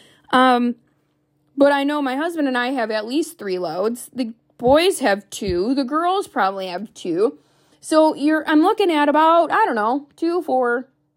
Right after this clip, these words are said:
six, seven, probably eight, eight to ten loads of laundry. Not even joking, no lies. That's probably what I'm looking at. But I could sit here and be, like,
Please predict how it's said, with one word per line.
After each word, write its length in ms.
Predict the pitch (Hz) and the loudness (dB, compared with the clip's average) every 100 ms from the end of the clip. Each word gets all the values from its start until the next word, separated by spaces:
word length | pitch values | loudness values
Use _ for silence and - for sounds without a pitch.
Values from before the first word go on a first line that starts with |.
| _ _ _ _ | _ _ _ _
six, 340 | - 285 262 - | -8 -6 -6 -4
seven, 380 | 294 269 269 | -2 0 0
probably 340 | 262 269 285 226 | 0 0 0 0
eight, 360 | 233 277 - _ _ _ _ | 2 0 -4 _ _ _ _
eight 200 | 277 339 330 | 0 0 -2
to 80 | |
ten 300 | 254 262 240 | -4 0 2
loads 240 | 226 220 220 | 2 0 -2
of 80 | 208 | -4
laundry. 480 | 190 214 247 - _ _ | -4 -4 -14 -18 _ _
Not 240 | 262 277 320 | -2 0 2
even 260 | 349 320 | 0 0
joking, 440 | 285 247 240 240 247 | 4 2 2 -2 -2
no 180 | 247 294 | -2 0
lies. 680 | 233 214 214 208 208 - _ _ _ _ _ _ _ _ _ - | 2 4 4 2 -2 -14 _ _ _ _ _ _ _ _ _ -2
That's 200 | 226 220 | 0 0
probably 340 | - 214 208 | 0 0 2
what 160 | 202 190 | -2 -2
I'm 140 | 220 | 0
looking 340 | 285 269 220 190 | -2 -2 -6 -8
at. 180 | 214 - _ _ _ _ _ _ - | -20 -20 _ _ _ _ _ _ 0
But 100 | 202 | 2
I 160 | 294 | 4
could 220 | 311 381 | 2 -4
sit 200 | 302 349 | -2 -2
here 220 | 311 339 320 | -2 -2 0
and 100 | 285 | 0
be, 100 | 294 | 2
like, 520 | 262 233 233 - | 2 2 0 -6